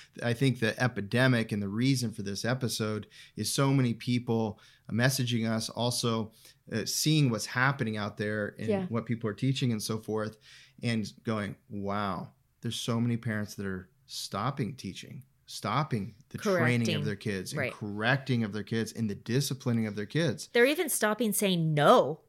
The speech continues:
Speaker 2: That's what's crazy, is they're like, "Oh, that'll," that, it's, it's actually comical to me,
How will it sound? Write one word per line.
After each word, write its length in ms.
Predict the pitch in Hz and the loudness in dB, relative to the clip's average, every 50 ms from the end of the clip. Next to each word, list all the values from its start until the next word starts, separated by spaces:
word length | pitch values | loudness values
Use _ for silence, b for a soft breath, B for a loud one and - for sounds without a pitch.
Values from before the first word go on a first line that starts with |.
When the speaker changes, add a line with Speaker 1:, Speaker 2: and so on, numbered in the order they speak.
| - | 2
Speaker 2:
That's 220 | - 220 240 233 - | 4 4 4 4 2
what's 160 | 277 - - | -2 -2 -2
crazy, 500 | - - 190 185 214 277 320 - 175 107 | -4 2 2 4 4 4 2 0 0 0
is 120 | 143 160 | 0 2
they're 160 | - 196 190 | 4 4 4
like, 260 | 180 180 175 175 175 - - | 4 4 2 2 0 -2 0
"Oh, 400 | 508 427 415 392 359 339 330 339 349 | 4 6 6 6 6 6 4 4 4
that'll," 420 | 453 453 466 480 415 381 339 339 B B B B B B B | 4 4 4 4 4 2 2 -2 B B B B B B B
that, 120 | - 285 - | -4 -2 0
it's, 240 | - 254 240 190 - - - - - - | 2 2 2 2 -2 -6 -6 -14 -14 -10
it's 260 | 170 - - 170 - | -8 -6 -6 -4 0
actually 560 | 185 170 185 185 - - 185 151 104 - - _ _ _ _ - 160 - | 0 0 0 0 0 0 0 0 0 -2 -8 _ _ _ _ -14 -14 -14
comical 520 | - - - 156 156 147 - - - - - | -10 -6 -4 -4 -4 -4 -6 -8 -10 -12 -12
to 100 | - 147 | -10 -10
me, 220 | 131 - - _ | -12 -12 -14 _